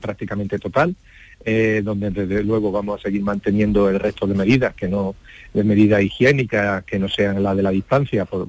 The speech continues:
en la búsqueda de esa presencialidad, y confiando, ¿no?, en la responsabilidad de todos, pues, para que, eh, para que no haya ninguna otra ola que nos haga volver a, a la enseñanza híbrida o a la enseñanza online.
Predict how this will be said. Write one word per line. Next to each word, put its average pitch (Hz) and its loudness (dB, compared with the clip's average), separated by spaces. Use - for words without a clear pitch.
en 107 -4
la 98 -2
búsqueda 107 0
de 101 0
esa 101 -2
presencialidad, 120 2
y 123 2
confiando, 120 0
¿no?, 117 -4
en 123 -4
la 110 -2
responsabilidad 107 -2
de 120 0
todos, 123 0
pues, 113 0
para 101 -4
que, 101 -2
eh, 101 -2
para 98 -4
que 101 0
no 110 2
haya 107 0
ninguna 107 0
otra 110 2
ola 107 2
que 117 0
nos 104 0
haga 107 2
volver 101 0
a, 98 0
a 104 -8
la 98 -2
enseñanza 98 0
híbrida 104 4
o 98 2
a 98 0
la 95 -2
enseñanza 90 -6
online. 80 -6